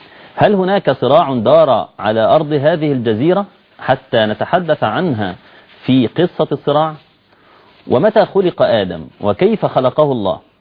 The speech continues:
هل خلقه من تراب؟ أم من طين؟ أم من صلصال؟ أم من حمأ مسنون؟ أم أن هذه ما هي إلا مراحل لخلقه؟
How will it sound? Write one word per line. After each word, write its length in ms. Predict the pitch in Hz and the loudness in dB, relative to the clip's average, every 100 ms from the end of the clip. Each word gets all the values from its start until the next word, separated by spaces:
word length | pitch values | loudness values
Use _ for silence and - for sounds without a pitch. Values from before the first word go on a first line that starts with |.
| _ _ _ - | _ _ _ -4
هل 180 | 180 214 | -2 2
خلقه 440 | 180 147 170 165 | 0 0 -2 -2
من 160 | 135 117 | -2 -2
تراب؟ 300 | 117 151 175 _ _ _ _ _ _ - | 2 2 0 _ _ _ _ _ _ -4
أم 160 | 110 | -2
من 140 | 113 113 | 0 -2
طين؟ 420 | 131 127 120 107 107 _ _ _ - | 0 0 0 -2 -10 _ _ _ -2
أم 140 | 127 | 0
من 120 | 143 | 0
صلصال؟ 600 | 135 147 131 202 185 104 92 _ _ _ | 0 -2 0 2 2 0 -4 _ _ _
أم 160 | 127 147 | -4 -2
من 120 | 143 | -4
حمأ 400 | - 196 202 123 | -4 -2 -2 0
مسنون؟ 600 | 127 113 - 143 143 92 - _ _ _ _ _ _ | -2 -2 -2 -2 0 -4 -8 _ _ _ _ _ _
أم 120 | - 135 | -2 0
أن 180 | 202 | 2
هذه 460 | 190 220 190 185 180 | 2 2 2 0 0
ما 160 | 165 165 | 0 0
هي 200 | 160 151 | 2 2
إلا 160 | 147 | 0
مراحل 400 | 139 156 170 117 | 0 0 0 -2
لخلقه؟ 400 | 104 143 127 143 | -4 -4 -4 -8